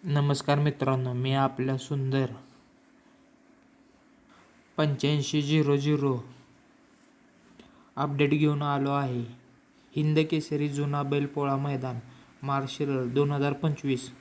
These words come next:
भव्य राज्यस्तरीय ओपन बैलगाडा शर्यत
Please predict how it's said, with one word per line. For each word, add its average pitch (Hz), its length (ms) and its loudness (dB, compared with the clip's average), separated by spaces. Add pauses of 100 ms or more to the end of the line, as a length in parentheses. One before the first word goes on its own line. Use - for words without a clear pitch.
भव्य 151 440 4
राज्यस्तरीय 139 680 -2
ओपन 139 480 -2
बैलगाडा 139 420 -2
शर्यत 135 380 0